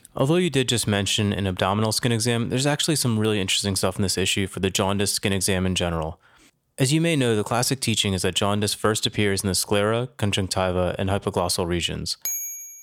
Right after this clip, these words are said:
In one study in the late nineties, there was only a modest agreement between providers, nurses, and parents as to whether or not an infant was jaundiced,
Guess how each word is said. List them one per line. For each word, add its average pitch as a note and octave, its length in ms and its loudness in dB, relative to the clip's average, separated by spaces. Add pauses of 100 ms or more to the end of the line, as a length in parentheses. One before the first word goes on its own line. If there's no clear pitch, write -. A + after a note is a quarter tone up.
(360)
In A2+ 140 2
one B2 160 2
study C3 380 0
in A2 100 0
the G#2+ 60 0
late G#2+ 220 0
nineties, G2+ 500 0 (180)
there A#2+ 120 0
was A#2+ 100 -2
only D3 200 2
a C3+ 40 0
modest G2+ 400 0
agreement F#2+ 380 0
between F#2 260 -2
providers, G2 520 0
nurses, F#2+ 360 0
and F#2 100 0
parents F2 380 0
as A2 240 -2
to - 80 -4
whether B2 240 0
or A#2 40 -2
not A2 180 0
an G2+ 40 0
infant G2+ 360 0
was F#2 140 0
jaundiced, F2+ 500 0